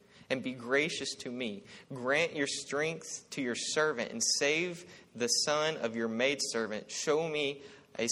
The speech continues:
sign of good, that those who hate me may see it and be ashamed. Because you, Lord,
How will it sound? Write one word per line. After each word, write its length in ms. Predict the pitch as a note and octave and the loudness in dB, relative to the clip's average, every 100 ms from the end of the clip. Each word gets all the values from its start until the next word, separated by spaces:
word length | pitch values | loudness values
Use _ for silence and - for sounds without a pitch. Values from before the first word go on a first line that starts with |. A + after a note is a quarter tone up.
| - - | 2 2
sign 380 | C#3+ C#3+ C#3 | 2 4 2
of 220 | B2 A2+ G#2+ | 2 -2 0
good, 420 | B2 F#2+ F2+ G#2 - - - - | 0 0 -4 -12 -20 -20 -20 -6
that 200 | B2+ A#2 | -6 2
those 340 | C#3 D3 F3 - | 4 4 2 0
who 160 | E3+ | 0
hate 300 | D3 C3 - | 2 2 0
me 220 | G2+ G#2 - - | -8 -10 -12 -12
may 200 | A2+ A2 | -4 0
see 440 | A2 - - D3 D3+ | 2 0 0 0 0
it 200 | D3 - - - - | -2 -8 -18 -20 -8
and 220 | A2+ A2+ A2 | -2 -2 0
be 220 | B2 A#2+ | 2 0
ashamed. 680 | G#2 - A2+ G2+ F#2 F#2 - _ - - | -2 -4 -6 -6 -12 -16 -20 _ -20 -10
Because 320 | C3+ C#3 C#3 B2 | -2 2 2 2
you, 440 | C3 D3+ F3 F#3+ | -4 -2 0 0
Lord, 500 | E3+ C3 G#2+ G#2+ | 0 0 2 0